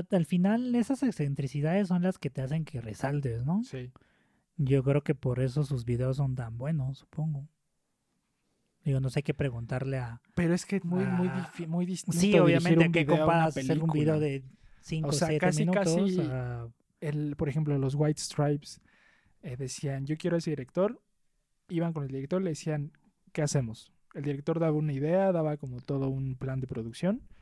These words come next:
Speaker 2: y lo hacían. Pero es un shoot de uno o dos días,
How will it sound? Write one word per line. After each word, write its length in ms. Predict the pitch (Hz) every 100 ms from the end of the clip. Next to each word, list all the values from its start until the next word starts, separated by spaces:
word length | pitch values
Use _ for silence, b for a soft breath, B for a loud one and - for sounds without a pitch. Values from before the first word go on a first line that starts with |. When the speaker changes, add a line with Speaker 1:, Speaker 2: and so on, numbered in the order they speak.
| b b b b
Speaker 2:
y 100 | -
lo 100 | 135
hacían. 440 | 147 - 180 131 127
Pero 160 | 143 156
es 100 | 160
un 140 | 196
shoot 280 | 190 185 170
de 420 | 160 156 135 127
uno 360 | 127 165 175 165
o 40 |
dos 200 | 147 139
días, 760 | 135 135 123 123 120 - - -